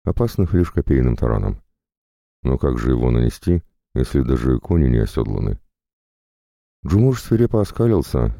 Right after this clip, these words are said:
мысленно представив, как дедовский клинок рассекает голову бестолкового дружинника, забывшего надеть шелом.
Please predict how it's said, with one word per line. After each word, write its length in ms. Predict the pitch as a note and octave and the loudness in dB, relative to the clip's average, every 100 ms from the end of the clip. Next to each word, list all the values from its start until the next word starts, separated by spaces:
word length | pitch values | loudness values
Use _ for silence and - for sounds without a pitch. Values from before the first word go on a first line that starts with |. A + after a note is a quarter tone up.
| - | -6
мысленно 460 | A#1 B1+ - B1 A#1+ | 0 0 2 0 0
представив, 760 | B1 - - D#2+ B1+ - - _ | -4 -4 0 2 0 -2 -18 _
как 220 | - A#1 | -4 -2
дедовский 460 | A#1 A#1+ A1+ - B1 | 0 0 -2 -2 -2
клинок 440 | - B1 D#2 - - _ _ _ _ | 0 0 0 -2 -16 _ _ _ _
рассекает 640 | D2+ D#2 - - G2 F2+ | -4 -2 -4 -2 0 0
голову 520 | C2 E2+ E2 D2+ C#2+ C2+ | 0 2 2 2 2 0
бестолкового 720 | B1+ C2+ C#2 C2+ D2 C#2 B1 | -4 -4 -4 -2 0 2 0
дружинника, 720 | A#1+ B1 C#2+ F2 C2+ - A1+ - _ _ _ _ - | 0 0 2 2 2 0 -4 -6 _ _ _ _ -8
забывшего 560 | C#2 E2+ G#2+ - E2+ | -4 0 0 0 0
надеть 320 | D2+ B1 C2 | 2 2 0
шелом. 400 | - B1 A1 G1+ | 0 -2 0 -2